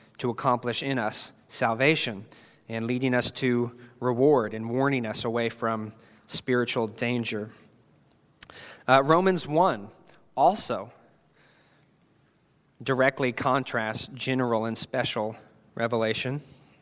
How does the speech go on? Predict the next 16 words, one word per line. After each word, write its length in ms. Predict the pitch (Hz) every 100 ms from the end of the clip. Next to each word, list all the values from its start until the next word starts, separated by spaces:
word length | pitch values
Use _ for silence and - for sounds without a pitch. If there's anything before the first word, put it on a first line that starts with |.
| _ _ _ _ _ _ _ _ _ - - - - - - _ _ _ 135
Before, 680 | 147 - - 208 208 131
in 160 | - 139
chapter 360 | - 165 160 156
one 200 | 156 160
of 120 | 139
Romans, 380 | 139 139 156 147
before 600 | 135 - 180 220 165 143
Paul 340 | - - 143
starts 300 | - 143 135
to 100 | 139
talk 400 | - - 175 220
about 560 | 131 117 113 - _ _
the, 240 | 123 113 131
the 80 |
testimony 760 | 123 - 147 - 156 143 135 147
of 260 | 117 120